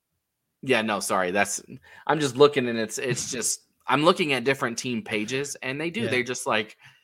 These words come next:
Speaker 1: they beat each other, or they tie somebody better than them,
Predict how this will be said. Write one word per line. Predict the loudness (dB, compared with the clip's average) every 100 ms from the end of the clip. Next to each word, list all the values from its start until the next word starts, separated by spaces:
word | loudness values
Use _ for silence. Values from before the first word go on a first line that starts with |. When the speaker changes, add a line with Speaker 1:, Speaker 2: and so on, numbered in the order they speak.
| _ _ _ -2
Speaker 1:
they | -2
beat | 0 0 0
each | 0 2
other, | 2 0 -6 _
or | -4 -2
they | 0 -2
tie | 0 2 2
somebody | 0 0 0 -2
better | -2 -2 -2
than | -4 -8
them, | -8 -10 -10 -14